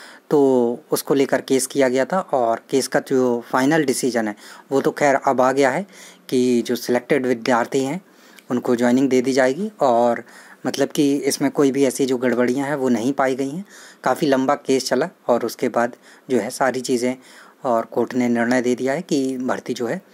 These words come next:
पूरी पारदर्शी तरीके से हुई है। तो चलिए, अब जो हो गया तो हो गया, लेकिन आप सभी को पता होगा कि जब आप परीक्षा देने गए थे, तो क्या आपके साथ भी कुछ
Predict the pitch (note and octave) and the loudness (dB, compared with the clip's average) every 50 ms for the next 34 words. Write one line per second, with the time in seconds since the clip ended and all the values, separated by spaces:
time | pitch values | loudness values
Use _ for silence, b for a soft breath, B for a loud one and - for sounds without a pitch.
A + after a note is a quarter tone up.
0 | B B B B B - C#3+ C#3 C3+ D3+ D#3+ - - A#2 A2+ A2 A#2+ A#2+ A#2+ - | B B B B B 0 2 2 4 2 0 0 0 0 0 0 0 -2 -2 -2
1 | - B2+ - A#2+ A2+ A2+ G#2+ - A#2 - D#3+ D#3+ - - B2+ A2 G2 G#2 G#2 - | -6 -4 -2 -2 -2 -2 -4 -6 -6 -6 -6 -6 -2 0 0 0 0 -4 -8 -8
2 | B B B B B B B B B _ - B2+ A2 - C#3 B2+ C#3 E3+ G3 G3 | B B B B B B B B B _ -6 -4 -2 0 0 0 2 0 0 0
3 | - C#3+ A#2 G#2+ - C#3 C3 A#2 F#2+ A2+ C3+ D3+ D#3 D#3 D3 - D3+ A#2+ A2+ A#2+ | -2 -4 -4 -2 -2 0 0 0 2 0 0 2 2 0 2 2 0 0 0 0
4 | B2 D3 E3+ G3 B B B B B B B D3+ D3+ - G3 G3 G3 G3+ - - | -2 -4 -6 -6 B B B B B B B -4 0 2 2 2 2 0 -2 -6
5 | _ _ _ - _ - - C#3+ C#3 - - C#3 C3 D3+ - F#3 E3+ E3+ D#3+ - | _ _ _ -20 _ -4 -2 -2 -2 0 -2 -2 -2 0 -2 0 0 0 2 2
6 | D#3 D#3 D3+ D3 F#3 G#3 - B B B B B B - D#3 D3 C#3+ C#3 C#3 D3+ | 2 2 2 2 -2 -6 -6 B B B B B B -2 2 4 4 4 4 2
7 | - - C#3+ C3+ D#3+ D#3+ F#3+ F3+ F3+ - E3+ C#3+ C3+ B2 - - - E3+ E3+ D3+ | -2 -4 -2 0 0 2 2 0 0 0 -2 -2 -2 -2 -4 -2 0 0 0 -2
8 | - - - B2+ C3 D3 C#3+ B2+ C3 B2 A#2 - - B2 - B B B B B | -4 -4 -4 -2 0 0 2 2 2 0 0 -2 -10 -18 -20 B B B B B
9 | B B _ G#3 A3 A3+ G#3 - - - - G3 G3+ G3 F3+ - - D3+ C#3+ - | B B _ 4 4 4 2 0 -4 -2 0 2 2 0 0 0 -2 -2 -4 -2
10 | - F3+ F3 - F3 F3 E3 D#3+ F#3 F#3+ F#3+ F#3 F3 B B B B _ - F3+ | -4 -4 0 0 0 0 0 0 -2 -2 -2 -2 -4 B B B B _ -4 -4
11 | - - | -2 -2